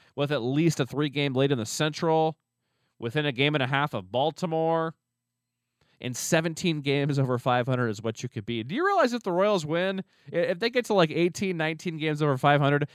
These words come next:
they could literally play about five hundred ball from that point forward and probably win the A L Central? That's how hot the Royals have been, and that's how high above five hundred they are. In fact, the first time they've been sixteen over in twenty years, twenty plus years since the strike season back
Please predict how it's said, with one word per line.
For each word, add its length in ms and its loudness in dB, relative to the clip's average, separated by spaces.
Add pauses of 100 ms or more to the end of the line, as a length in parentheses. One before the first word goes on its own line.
(140)
they 140 0
could 120 -4
literally 420 -2
play 300 0
about 280 0
five 300 2
hundred 240 -2
ball 260 2
from 140 -8
that 180 -4
point 260 -8
forward 460 -6 (500)
and 200 -8
probably 480 -4
win 240 -2
the 220 -6
A 20 -2
L 100 -2
Central? 500 -6 (440)
That's 240 0
how 140 4
hot 220 2
the 80 -2
Royals 240 0
have 100 -6
been, 160 -2
and 80 -4
that's 160 -4
how 140 0
high 160 -2
above 240 -4
five 180 -2
hundred 180 -2
they 120 -2
are. 160 2
In 80 -6
fact, 240 -2
the 80 -12
first 180 -6
time 120 -6
they've 60 0
been 140 -2
sixteen 480 -4
over 340 -2 (440)
in 180 -6
twenty 360 -6
years, 460 -4
twenty 300 -6
plus 320 -6
years 380 -4
since 320 -12 (440)
the 120 -6
strike 360 -2
season 380 -4
back 300 -6